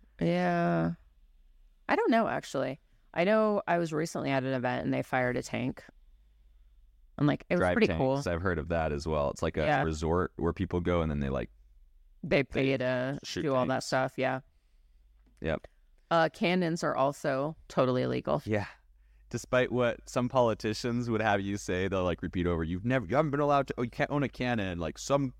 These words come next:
Speaker 2: weapons are just regulated. You can't own a cannon." You've always been able to own a cannon. You can make a cannon yourself if you wanted to. Um, a lot of fun, too. Black powder cannons, tons of fun. So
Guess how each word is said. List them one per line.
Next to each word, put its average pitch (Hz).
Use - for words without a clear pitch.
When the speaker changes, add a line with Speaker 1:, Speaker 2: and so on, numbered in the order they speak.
Speaker 2:
weapons 123
are 110
just 107
regulated. 90
You 73
can't -
own 101
a 92
cannon." 82
You've 101
always 92
been 101
able 101
to -
own 101
a 101
cannon. 104
You 127
can 104
make 131
a 107
cannon 85
yourself 131
if 80
you 78
wanted 95
to. 73
Um, 78
a 113
lot 131
of 107
fun, 101
too. 80
Black 113
powder 101
cannons, 90
tons 101
of 80
fun. 60
So 71